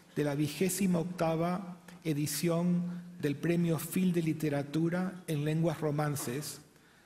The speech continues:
correspondiente al año dos mil dieciocho, integrado por Elena Stancanelli,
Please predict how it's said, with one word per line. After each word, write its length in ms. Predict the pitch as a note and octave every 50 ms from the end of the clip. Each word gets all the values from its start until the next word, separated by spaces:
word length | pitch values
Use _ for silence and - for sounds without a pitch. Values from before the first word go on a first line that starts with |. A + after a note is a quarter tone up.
| _ _ -
correspondiente 840 | - C#3+ D3 D3+ D3 - - D#3 D3+ D3+ D#3+ F3 F3 F3 F3 F3+
al 140 | E3+ D3+ D#3
año 380 | D#3 D#3 E3 E3 E3 E3 E3 D3+
dos 240 | D3+ D3+ C3+ - D#3
mil 240 | D#3+ D#3+ E3 E3
dieciocho, 680 | D3+ D#3 D3+ D#3 - D#3 D3 C#3 C#3 - - - C#3 D3 D#3 D3 - - - - - - - _ - - - - _ -
integrado 800 | D#3+ D#3 D3+ D#3 D#3+ D3+ D#3 D#3+ E3 E3+ F3 E3+ F3 E3 E3+ F3
por 320 | D#3+ E3 E3+ F3 F3+ E3+ - - - - - - - - - - - -
Elena 580 | - E3 F3 F3+ F3+ F3 F3 F3+ F#3 F#3+ F#3+ F3+ F3+ -
Stancanelli, 960 | - - - D#3 D3+ D3+ - D3 D3 D3+ D#3 D#3 D#3 D#3+ F3 F#3+ F#3+ F#3